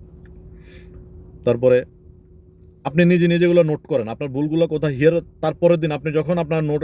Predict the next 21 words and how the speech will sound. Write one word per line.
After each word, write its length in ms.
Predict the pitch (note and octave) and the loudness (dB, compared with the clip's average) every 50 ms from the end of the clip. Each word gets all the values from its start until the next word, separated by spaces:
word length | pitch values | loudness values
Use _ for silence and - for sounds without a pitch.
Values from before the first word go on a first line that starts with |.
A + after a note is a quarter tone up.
| D3+ C#3+ B2+ | -2 0 0
ধরেন 140 | F#3 - E3 | 0 0 0
আজকে 300 | D#3 C#3+ - - - D3+ | -4 -6 -6 -4 -2 -2
আপনি 160 | C#3+ - C#3 B2+ | -2 -2 -2 -2
চালাইছেন, 360 | C#3 C3 C3+ C#3 - - E3 | 0 2 2 2 0 -2 -6
আপনার 240 | C#3+ B2+ C3+ C3 B2 | -6 -4 -4 -6 -6
ভুলগুলো 320 | A#2 A#2 B2 B2 B2 C3+ C3+ | -4 -4 -6 -4 -2 -2 -2
আপনি 140 | - C3+ B2 | -2 -2 -4
নোট 160 | A#2 A#2+ A#2+ | -4 -4 -6
করছেন, 320 | - B2+ A#2+ - - B2+ B2 B2 - - - - - - - - - - - - - - - D#3+ | -6 -10 -10 -8 -8 -8 -8 -8 -12 -18 -20 -20 -20 -20 -20 -20 -20 -20 -20 -20 -20 -4 0 4
এভাবে 200 | D#3+ E3+ F3+ G3 F#3+ | 6 6 6 4 0
ছাড়া 280 | - F3 F3+ F#3+ F#3+ | 0 0 2 2 2
আপনি 200 | F#3 E3+ E3+ E3 | 0 0 0 -2
সংশোধন 360 | D#3 - D#3+ D3 C#3 E3+ E3 D#3+ | -2 -4 -6 -4 -4 -4 -4 -4
হতে 120 | D#3 D3+ | -4 -6
পারবেন 360 | C#3+ - D#3+ D3+ C#3+ C3+ C#3+ | -6 -4 -4 -4 -4 -4 -6
না। 420 | C#3+ C#3 C3+ C3+ D3 C#3 B2 G2+ F2 - | -6 -4 -4 -2 -2 -2 -2 -4 -4 -2
কারণ 240 | B2+ C3 C#3 D3 D3 - - - - - - - - - - - | 0 0 0 0 -4 -12 -18 -20 -20 -20 -20 -20 -20 -20 -18 -12
আপনার 160 | - C#3 D3+ | -2 0 2
মনে 180 | D3+ D3+ D#3 E3 | 2 4 2 2
থাকতেছে 400 | D#3+ E3+ - - F3+ E3 D3+ D#3+ | 0 -2 -2 0 -2 0 0 0
না, 120 | D#3 D3+ | 0 0